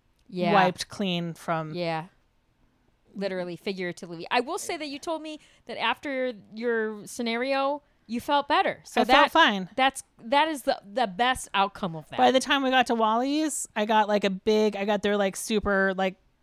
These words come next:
Speaker 2: sixty-four ounce cup of all good Sonic level ice.
Speaker 1: And water? Or just ice?
Speaker 2: Nope, just ice. And then I had, uh, w-, water and I had a Gatorade, but I just, like, chewed ice the whole rest of the way
Speaker 1: Oh,
Speaker 2: home.
Speaker 1: oh, oh,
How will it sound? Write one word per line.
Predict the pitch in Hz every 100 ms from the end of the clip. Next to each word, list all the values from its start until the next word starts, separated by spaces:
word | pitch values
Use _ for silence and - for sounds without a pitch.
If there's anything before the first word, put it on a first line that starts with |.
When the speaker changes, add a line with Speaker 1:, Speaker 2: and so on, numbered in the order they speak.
| _ _ _ -
Speaker 2:
sixty-four | - 226 - 214 220 196
ounce | 190 185
cup | - 254 262 _ _ _ _
of | 180 175
all | 202 190 196 196 202
good | 208 202 190 -
Sonic | 196 - 202 202 -
level | 214 190 185
ice. | 196 277 359 - - - _
Speaker 1:
And | 208 185
water? | 170 190 311 _ _ _
Or | 208
just | 196 170
ice? | 175
Speaker 2:
Nope, | 220 208
just | 226 196
ice. | 208 220 226
And | 214
then | 208
I | 196
had, | 185 185 180 - -
uh, | 202 185 170 165 - - - _
w-, | 226 208 208
water | 214 208 208
and | 196
I | 185
had | 196
a | 185
Gatorade, | 185 185 202 214 208
but | 196
I | 190 202
just, | 190
like, | 190 180 -
chewed | - 214 196
ice | 175 180 -
the |
whole | 196 190
rest | 180 -
of |
the | 180
way | 165 -
Speaker 1:
Oh, |
Speaker 2:
home. | 170 185 196 220 247
Speaker 1:
oh, |
oh, | 170 160 156 151 170 147